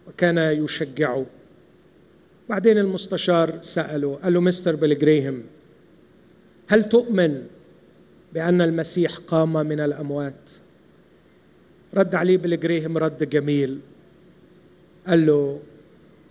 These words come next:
"سعادة المستشار أو سيادة المستشار، أنا مبشر، لو لم يكن المسيح قام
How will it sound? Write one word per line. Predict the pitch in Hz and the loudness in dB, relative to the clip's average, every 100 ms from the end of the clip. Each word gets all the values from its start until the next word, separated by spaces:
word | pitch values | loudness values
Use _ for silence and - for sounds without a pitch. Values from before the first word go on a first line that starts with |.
| _ _ _ _ _ _ _ _ - | _ _ _ _ _ _ _ _ -8
"سعادة | - 147 175 202 208 | -4 0 0 0 0
المستشار | 190 185 165 170 151 156 156 156 151 | -2 -4 -4 -4 -2 0 0 -2 -4
أو | 147 131 | -6 -6
سيادة | - 151 160 180 196 185 | -2 2 2 2 -2 -2
المستشار، | 160 156 - 151 - 139 135 131 - - - - _ - _ _ - | -2 -2 -4 -4 -4 -4 -6 -12 -18 -20 -20 -20 _ -20 _ _ -2
أنا | 208 226 | 2 2
مبشر، | 214 208 180 151 - 139 - - - - - _ _ - _ _ _ _ - | 2 0 0 -2 -4 -8 -10 -20 -20 -20 -20 _ _ -20 _ _ _ _ -4
لو | 170 165 | 2 4
لم | 160 160 | 4 2
يكن | 180 185 202 | 0 0 0
المسيح | 196 185 - 170 156 - | 2 0 -2 0 -2 -4
قام | - 151 139 123 | -6 -4 -2 -6